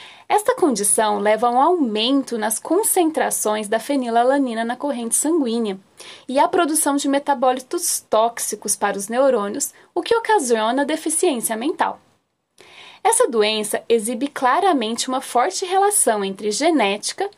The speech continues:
comportamento e ambiente, já que o fator alimentação pode influenciar no desenvolvimento dessa patologia.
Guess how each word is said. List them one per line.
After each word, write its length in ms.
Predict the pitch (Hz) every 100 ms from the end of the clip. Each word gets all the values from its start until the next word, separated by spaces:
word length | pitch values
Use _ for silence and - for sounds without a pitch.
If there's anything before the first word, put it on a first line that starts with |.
| -
comportamento 880 | - 427 440 415 392 339 208 202 269 -
e 140 | - 370
ambiente, 760 | 349 440 427 220 208 - - _ _ - _
já 180 | 208 226
que 120 | 214
o 40 | 214
fator 380 | 220 208 254
alimentação 840 | 240 202 202 190 196 - 220 202 196 _
pode 320 | - 214 208
influenciar 1000 | 220 269 415 - 381 359 - 349 220 220
no 80 | 233
desenvolvimento 800 | 233 247 285 294 320 285 254 370
dessa 280 | 294 226 220
patologia. 760 | 208 208 202 202 202 202 -